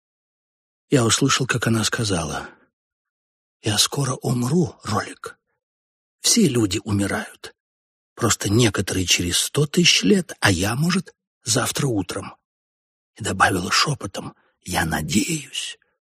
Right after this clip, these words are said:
что все-таки нет». Вдруг она испуганно подняла голову, озираясь, словно услышала в коридоре чьи-то шаги.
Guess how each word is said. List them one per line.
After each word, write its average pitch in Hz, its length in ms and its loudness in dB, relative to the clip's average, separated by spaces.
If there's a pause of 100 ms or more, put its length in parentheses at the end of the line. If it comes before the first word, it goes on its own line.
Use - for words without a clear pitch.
(380)
что - 240 -4
все-таки - 520 -2
нет». - 440 -10 (1160)
Вдруг 110 500 -2 (880)
она 113 260 4
испуганно 135 440 2
подняла 123 480 0
голову, 92 560 -2 (760)
озираясь, 95 720 2 (500)
словно 104 400 2
услышала 113 540 4
в - 60 -4
коридоре 110 460 2
чьи-то - 340 2
шаги. 101 460 -2